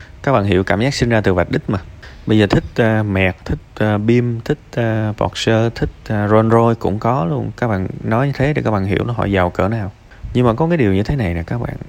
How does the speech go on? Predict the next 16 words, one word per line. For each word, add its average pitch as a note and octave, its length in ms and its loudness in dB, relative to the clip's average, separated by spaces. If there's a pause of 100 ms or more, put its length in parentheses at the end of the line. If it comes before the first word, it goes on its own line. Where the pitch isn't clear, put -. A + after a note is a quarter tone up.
(120)
không C#3+ 260 -2
bao C3 100 2
giờ G2 220 2
xã F#2 160 0
hội F#2 320 0
này F#2 240 -2
hiểu F2+ 440 -2
cho A2+ 200 -2
những G2 180 -2
cái B2+ 100 -2
người G2+ 200 0
sinh A2 180 -2
ra G#2+ 160 0
từ F#2 120 0
vạch F2 180 -2
đích. C#3 100 -2